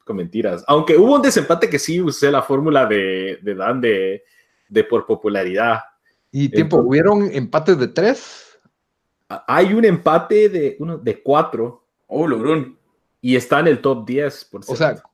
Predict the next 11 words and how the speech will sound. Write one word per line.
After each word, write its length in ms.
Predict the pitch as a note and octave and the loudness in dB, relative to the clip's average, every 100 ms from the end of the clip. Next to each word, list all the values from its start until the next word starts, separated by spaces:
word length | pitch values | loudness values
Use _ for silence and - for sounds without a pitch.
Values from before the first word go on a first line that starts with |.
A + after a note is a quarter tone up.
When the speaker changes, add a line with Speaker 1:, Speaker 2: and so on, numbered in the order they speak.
| _ | _
Speaker 2:
pero 180 | C3 A2 | -4 -2
Speaker 3:
Wow. 120 | G#2 | 0
Speaker 2:
tiempo, 460 | C3 D#3 C#3 A2+ D#3+ | 2 4 2 2 0
no, 260 | F3+ C#3 | 0 0
de, 100 | C#3 | -4
de 140 | C3+ C3 | -2 -2
tres 260 | D#3+ G3+ | 2 2
me 120 | A3+ A3 | 2 0
refiero 680 | C#3+ D#3+ E3+ F#3+ F3+ - - | 0 0 0 2 0 -2 -8
a 200 | B2+ - | -12 -6
que, 460 | B2 A#2+ - - | -4 -4 -6 -16